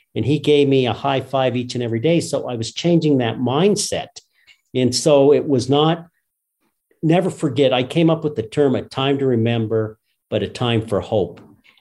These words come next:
And so I had to make sure that I changed that mindset if I was gonna continue to do it.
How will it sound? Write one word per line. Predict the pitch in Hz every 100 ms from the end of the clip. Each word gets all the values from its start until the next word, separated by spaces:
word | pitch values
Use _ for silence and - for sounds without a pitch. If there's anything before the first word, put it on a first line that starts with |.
| _
And | 113 107
so | - 123 -
I | 135 139
had | 131 135 147 143
to | - 113 - -
make | 135 135
sure | - - 160
that | 131 120
I |
changed | 113 - 139 120
that | 120 -
mindset | 127 143 147 - 127 107
if | 123
I |
was | 120 110
gonna | 117
continue | 113 110 113 107 95
to |
do | 92 170
it. | 151